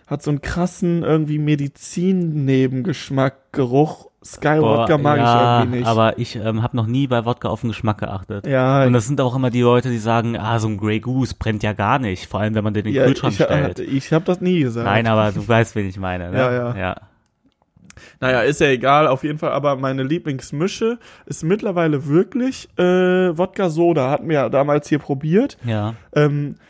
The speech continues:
Speaker 1: jetzt nicht rein, also es gibt natürlich diese ganz krass süßen Sachen, aber ich find, das hat da, ich weiß auch nicht, mit diesem Sprudelwasser und da ein bisschen
Speaker 2: Ja.
Speaker 1: Zitrone hat irgendwie so ein bisschen, auch wenn's jetzt nicht teuer oder so ist, aber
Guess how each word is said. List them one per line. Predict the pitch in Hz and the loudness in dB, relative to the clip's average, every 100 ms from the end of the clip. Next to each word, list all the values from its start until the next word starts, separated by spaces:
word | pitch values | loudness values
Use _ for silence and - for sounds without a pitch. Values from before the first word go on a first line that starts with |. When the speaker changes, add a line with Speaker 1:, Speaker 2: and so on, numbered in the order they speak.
| _ | _
Speaker 1:
jetzt | 147 147 | -2 0
nicht | 170 202 - | -2 -2 2
rein, | 165 180 | 2 2
also | - 131 | 0 -4
es | 127 | -4
gibt | - 170 | -8 -6
natürlich | 147 - 143 | -6 -8 -12
diese | 135 131 | -10 -8
ganz | - 143 147 - - | -2 -2 -2 -8 -8
krass | - 143 - | -4 -4 -2
süßen | 160 190 - 202 | -4 -2 -4 -2
Sachen, | 202 196 208 - - - | -2 -2 -6 -8 -18 -6
aber | 139 147 | 0 0
ich | - | 2
find, | 180 180 | 0 0
das | 160 - | 0 0
hat | 160 | 2
da, | 151 147 147 - - - | 4 4 4 0 -6 -12
ich | 156 - | -8 -2
weiß | 180 | -2
auch | - | 0
nicht, | 185 127 - | 2 2 0
mit | 147 160 | -4 -2
diesem | 151 | -4
Sprudelwasser | 143 - - 214 214 196 196 196 | -8 -10 -2 2 4 2 0 -4
und | 160 | -2
da | 156 | 0
ein | 156 | 0
bisschen | 175 - 165 | -4 -6 -8
Speaker 2:
Ja. | |
Speaker 1:
Zitrone | - 120 104 170 190 190 190 - _ _ _ _ _ _ - - | -6 -4 0 2 2 0 -6 -20 _ _ _ _ _ _ -20 -12
hat | - 175 | -2 2
irgendwie | 185 170 160 | 4 4 2
so | 160 | 2
ein | |
bisschen, | 160 160 - | 2 -2 -4
auch | 123 | -4
wenn's | 131 131 | -4 -2
jetzt | 139 - | -4 -4
nicht | 127 - | -8 -6
teuer | - 156 139 | 0 4 4
oder | 120 123 | 4 0
so | 123 | 0
ist, | 147 156 | -2 0
aber | 131 135 | 2 4